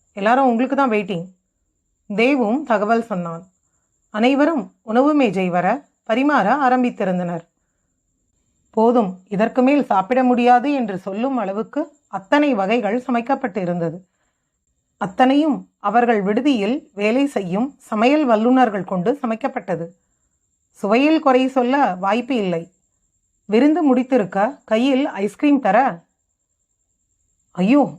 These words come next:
என்னால முடியாது, வயிறு நிறைய சாப்பிட்ருக்கேன், எனக்கு வேண்டாம்," ரிஷபன் சொல்ல, "எனக்கு ஐஸ்கிரீம் இல்லையா?" மஹீரா கேட்க, "உன் டயட்டீஷியன் தரக்கூடாதுன்னு சொல்லியிருக்காங்க,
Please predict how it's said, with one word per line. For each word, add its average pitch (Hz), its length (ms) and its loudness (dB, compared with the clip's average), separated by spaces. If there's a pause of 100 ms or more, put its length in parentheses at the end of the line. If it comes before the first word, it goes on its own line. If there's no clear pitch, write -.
என்னால 220 400 -2
முடியாது, 233 440 2 (180)
வயிறு 196 360 0
நிறைய 247 300 0
சாப்பிட்ருக்கேன், 214 580 -4 (100)
எனக்கு 202 360 -4
வேண்டாம்," 240 380 0 (840)
ரிஷபன் 240 360 2
சொல்ல, 202 460 -2 (1700)
"எனக்கு 262 300 4
ஐஸ்கிரீம் 302 420 2
இல்லையா?" 175 360 -2 (880)
மஹீரா 220 440 0
கேட்க, 190 600 -4 (1080)
"உன் 208 160 -2
டயட்டீஷியன் 247 640 2
தரக்கூடாதுன்னு 226 560 2
சொல்லியிருக்காங்க, 220 580 -4